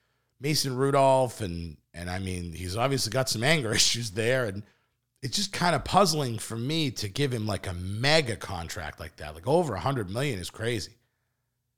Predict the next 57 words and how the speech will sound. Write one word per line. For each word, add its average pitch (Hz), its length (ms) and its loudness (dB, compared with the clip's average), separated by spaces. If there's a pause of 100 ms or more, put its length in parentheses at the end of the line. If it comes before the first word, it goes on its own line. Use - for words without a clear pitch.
(260)
And 120 140 0
I'm 120 160 2
just 143 240 0
looking 151 300 0
at 117 180 0
him, 104 80 -2
and 104 80 -4
I'm 104 120 -4
looking 143 260 0
at 127 80 0
everybody 120 440 0
else 135 220 2
at 135 60 -2
his 117 160 -2
position 107 400 -6
getting 104 240 -8
paid, 117 320 -2
and 110 80 -6
I'm 110 160 -4
like, 104 460 -8 (1200)
I 123 100 -2
don't 151 140 2
know 95 320 -4 (300)
if 95 220 -6
that 107 260 -2
was 87 520 -8 (800)
what 117 200 -10
you 120 120 -2
needed 117 360 -2
to 95 60 -8
do. 113 320 -2
I 98 80 -2
mean, 98 160 -4
they 101 120 -2
had 107 200 -2
so - 180 -2
much 117 220 -4
cap 127 280 -2
space, 95 360 -6
and 95 80 -8
then 101 140 -6
they're 98 120 -6
just 90 200 -6
gonna 98 140 -6
throw 101 220 -8
that 95 200 -6
contract 117 480 -4
out 85 160 -8
there. 98 120 -6
Just 139 200 -6
kind 202 180 -2
of 190 100 0
a 165 40 -2
little 165 220 2
puzzling 117 500 0
to 104 120 -8
me. 87 160 -6